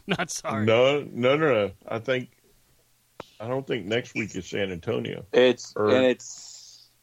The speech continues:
Speaker 2: it's, the winner gets Britt Baker in San Antonio.
Speaker 1: Yeah, yeah, yeah.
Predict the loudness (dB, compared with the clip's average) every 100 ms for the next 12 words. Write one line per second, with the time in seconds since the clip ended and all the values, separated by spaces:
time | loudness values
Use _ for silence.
0 | _ -6 -6 -8 -14 -14 -12 -12 -14 _
1 | _ _ _ _ _ -2 0 2 2 4
2 | 2 0 -4 -6 -20 -20 _ _ _ _
3 | -10 -6 -8 -8 -10 -14 -12 -10 -10 -12
4 | -10 -10 -10 -16 -20 _ _ _ _ _
5 | _ _ _ _ _ _ _ _ -4 2
6 | 2 2 -2 -4 -4 -8